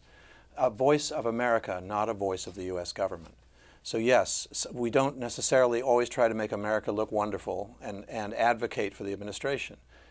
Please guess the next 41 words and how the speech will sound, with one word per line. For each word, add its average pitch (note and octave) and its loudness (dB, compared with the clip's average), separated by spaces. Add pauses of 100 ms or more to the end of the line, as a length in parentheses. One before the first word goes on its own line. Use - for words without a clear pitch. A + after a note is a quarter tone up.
If A2+ -10
there's A#2 -2
an A#2 -6
Abu A#2 -2
Ghraib B2 2
scandal, G2 -6
we A#2 -4
cover A2+ -2
it. - -12 (500)
I G2+ -6
say G#2+ -2
we. G2+ -4 (440)
I A2+ -10
used G2+ -6
to G#2+ -10
be G2 -8
part F#2 0
of F2 -12
it. F2 -14 (560)
Um, G#2 4
an B2 -2
Abu A#2+ 4
Ghraib A#2+ 2
scandal, A#2 -2
um, G2+ 0
if G2+ -12
Edward G#2+ -2
Snowden A#2+ -4
is A2 -6
revealing A2+ -2
some A2 -6
things A2 -4
about, G#2 2
uh, G#2 2 (160)
N A#2 -2
S A2+ -2
A A#2+ 4
activities, A2+ -4
we C3 -2
report C#3 2
it. - -8